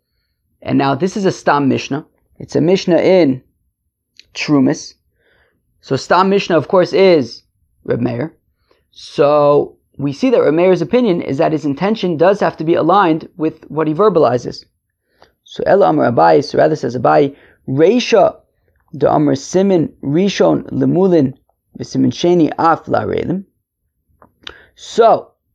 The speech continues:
rather, the, right, so we're gonna assume that Yeshno le, le, le, le, le Shchita Mitchila V'Ad Sof,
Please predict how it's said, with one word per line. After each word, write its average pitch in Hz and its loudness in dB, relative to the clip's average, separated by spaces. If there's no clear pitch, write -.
rather, 175 0
the, 160 0
right, 160 2
so - -2
we're 202 4
gonna 214 0
assume 196 -2
that 151 2
Yeshno 190 0
le, - -6
le, 147 0
le, 139 -2
le, 143 -6
le 127 -6
Shchita 202 -4
Mitchila 170 -2
V'Ad 143 -2
Sof, - -6